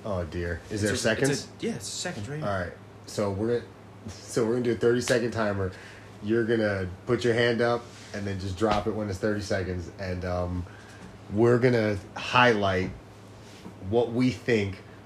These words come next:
Speaker 1: right now are the best things about the Monarchs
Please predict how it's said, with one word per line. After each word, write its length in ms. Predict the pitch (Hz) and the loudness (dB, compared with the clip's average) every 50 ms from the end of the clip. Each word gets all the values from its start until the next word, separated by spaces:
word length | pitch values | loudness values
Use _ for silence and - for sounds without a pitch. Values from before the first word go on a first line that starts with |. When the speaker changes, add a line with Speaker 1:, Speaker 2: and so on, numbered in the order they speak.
| - - | -6 -2
Speaker 1:
right 260 | 104 110 117 117 110 | 2 4 4 4 4
now 340 | 120 117 113 117 117 120 - | 4 2 4 4 4 2 2
are 200 | - 107 104 104 | 2 2 0 0
the 120 | 92 98 | 0 -2
best 520 | 87 82 85 110 113 117 117 - - - - | -4 -2 0 2 2 2 2 0 -2 -2 2
things 560 | 120 117 120 117 120 127 117 - - - - - - - - - - - - - - - - - - - | 4 4 4 4 2 -2 -4 -6 -8 -8 -10 -16 -18 -20 -20 -20 -18 -18 -18 -18 -20 -20 -20 -20 -12 -6
about 540 | - 101 87 - 104 101 101 101 101 101 - - - - - - - - - - - 95 | -6 -4 -2 0 0 2 2 2 0 0 -4 -8 -16 -20 -20 -20 -20 -20 -18 -14 -10 -6
the 120 | 98 101 | -4 -2
Monarchs 1040 | 92 95 98 101 107 110 113 117 117 117 113 113 113 110 - - - - - - - | -2 0 0 2 2 4 4 4 4 4 4 4 4 2 2 0 -4 -4 -4 -6 -8